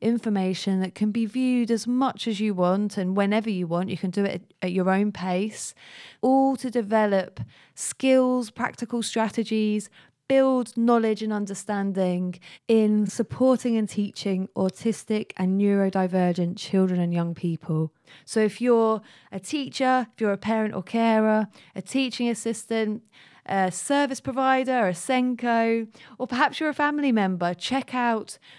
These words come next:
the online courses. There's lots of different types of support. So there's some more bespoke packages.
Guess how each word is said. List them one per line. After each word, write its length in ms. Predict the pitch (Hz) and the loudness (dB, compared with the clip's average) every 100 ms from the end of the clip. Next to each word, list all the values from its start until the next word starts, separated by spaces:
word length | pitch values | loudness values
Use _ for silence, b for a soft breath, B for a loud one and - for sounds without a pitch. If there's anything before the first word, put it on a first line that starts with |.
| B | B
the 100 | 240 | 4
online 380 | 233 220 214 208 | 4 4 2 0
courses. 600 | 208 202 196 185 190 180 | -2 -2 -2 -2 -4 -2
There's 180 | 202 190 | -2 -2
lots 420 | 226 247 226 - | 0 0 0 -2
of 180 | 254 - - - | -4 -4 -10 -2
different 680 | 262 - - 202 185 - - | 0 0 -4 -4 -4 -10 -10
types 440 | 202 208 156 - | -6 -4 -6 -10
of 100 | 196 | -10
support. 540 | - 190 - 180 175 | -10 -12 -6 -4 -4
So 180 | - 185 | -6 -4
there's 180 | 185 180 | -2 -2
some 240 | - 202 | -4 -2
more 440 | 208 220 226 220 208 | 0 0 2 0 -2
bespoke 760 | 208 190 - 220 208 208 - | -6 -8 -8 -2 0 -2 -8
packages. 880 | 196 180 - 175 180 175 175 170 | -12 -8 -8 -6 -2 0 -2 -6